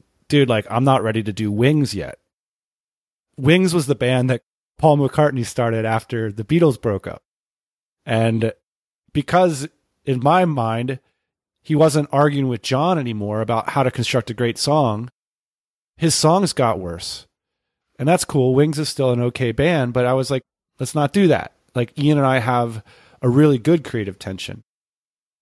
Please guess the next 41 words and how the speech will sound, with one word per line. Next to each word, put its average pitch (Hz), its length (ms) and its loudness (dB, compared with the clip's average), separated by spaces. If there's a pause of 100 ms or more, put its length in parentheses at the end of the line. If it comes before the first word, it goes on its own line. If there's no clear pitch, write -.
(280)
We 147 160 0
do 175 180 2
have 147 300 2
these, 131 180 -2
like, 110 200 -4
different 123 340 -2 (400)
mindsets 123 560 0
about 95 300 -4
it, 95 200 -8 (720)
but 135 120 2
we're 135 180 4
also 139 300 4
able 117 240 -2
to 110 80 -4
see 104 440 -4
where 101 160 -4
the 101 80 0
other 107 160 0
one's 92 220 -6
coming 95 240 -8
from. 92 400 -14 (960)
I 139 80 4
like 139 220 2
that. 95 260 -4 (920)
It's 135 240 -4
caused 131 360 2
a - 20 -6
few 117 160 -4
arguments 120 420 -2
over 139 160 0
the 139 100 -4
years, 156 280 -2
but 117 160 -2
it's 110 100 -4
also 120 300 0
caused 104 320 -2
a 107 40 -4
lot 101 140 0
of 92 120 -2
awesome 101 400 -2
debates. 82 520 -8